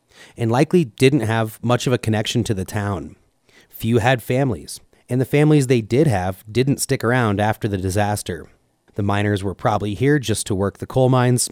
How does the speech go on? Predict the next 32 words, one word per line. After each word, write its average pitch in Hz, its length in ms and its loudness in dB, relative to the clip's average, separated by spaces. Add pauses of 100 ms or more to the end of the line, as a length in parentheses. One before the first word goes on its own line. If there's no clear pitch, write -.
and 117 140 2
move 123 240 4
on. 92 460 0 (680)
In 127 160 0
those 143 260 4
days, 151 360 4
the 120 100 0
work 120 300 0
was 101 120 -2
so 135 280 0
dangerous 120 560 2
that 92 160 -4
miners 110 420 2
were 101 140 -2
seen 120 340 -2
as 101 300 -4
more 113 200 4
disposable 131 720 2
than 113 220 0
a 120 40 0
donkey, 110 540 0 (540)
because 110 540 -2
you 127 100 -6
could 113 120 -2
always 123 340 2
find 117 380 0
another 104 260 2
miner 104 340 2
to - 140 -6
work, 85 340 -8 (400)
but 104 140 -6
donkeys 110 540 -2